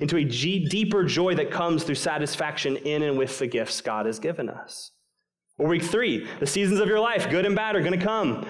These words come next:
Your desire to control them, for me personally, painful. It stings. It's hard. I want to be in control, but it stabilizes us back into deep trust of God who lives and dwells outside of our seasons.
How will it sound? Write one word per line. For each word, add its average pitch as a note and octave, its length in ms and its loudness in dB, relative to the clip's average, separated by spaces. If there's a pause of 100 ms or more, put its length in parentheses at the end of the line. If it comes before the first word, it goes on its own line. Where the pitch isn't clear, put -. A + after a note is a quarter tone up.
(120)
Your F3+ 100 2
desire F#3 360 2
to G#3+ 100 2
control G#3+ 380 2
them, D3 240 0
for C#3+ 300 -2
me F3+ 120 2
personally, F#3 440 2
painful. G3+ 920 2 (480)
It D#3 120 -2
stings. G3 840 2
It's C#3+ 120 -6
hard. G#3+ 520 0
I F3 60 2
want E3+ 360 2
to A3+ 60 0
be G3+ 220 2
in F#3+ 140 0
control, F#3+ 440 2
but D#3+ 140 2
it E3 80 0
stabilizes G3 960 0
us D3+ 140 -2
back F#3+ 420 -2
into F3 220 0
deep G3 480 -2
trust - 400 -2
of C#3 160 -2
God D#3 320 0
who D3 180 2
lives F#3 460 2 (260)
and C#3+ 140 0
dwells E3 500 2
outside D#3 480 -2
of C3+ 100 0
our B2+ 120 0
seasons. - 800 -6